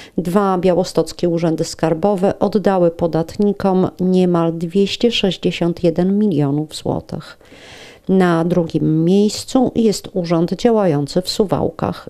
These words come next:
który zwrócił do portfeli płacących podatki dochodowe aż sześćdziesiąt siedem milionów dwieście tysięcy złotych. Na trzecim miejscu uplasowały się kieszenie łomżyńskich podatników. Ci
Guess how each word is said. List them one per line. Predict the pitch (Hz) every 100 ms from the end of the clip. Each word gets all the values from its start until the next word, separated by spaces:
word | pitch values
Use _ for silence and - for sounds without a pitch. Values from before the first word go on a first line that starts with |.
| -
który | - 190 180
zwrócił | 175 170 202 196 175
do | 165 165
portfeli | 160 165 - - 165 156
płacących | - 165 - 151 - 165
podatki | - 180 165 139 - 156
dochodowe | 156 160 185 202 208 208 202
aż | - 185 180
sześćdziesiąt | - - - 208 175 196 - 175 170
siedem | - 190 190 190 185
milionów | 180 170 160 160 156 -
dwieście | 175 165 170 160 - 190
tysięcy | - - 147 147 - 151
złotych. | - 135 - - - - - _ _ _
Na | 185 170 165
trzecim | - - 233 - 185 175
miejscu | 151 143 - - 139 - - - - - -
uplasowały | 226 220 220 - 190 185 185
się | 180 175 165
kieszenie | - 165 - 202 190 185 -
łomżyńskich | 220 262 247 170 151 156 - 160
podatników. | - 143 139 - - 147 - - -
Ci | - - 247 233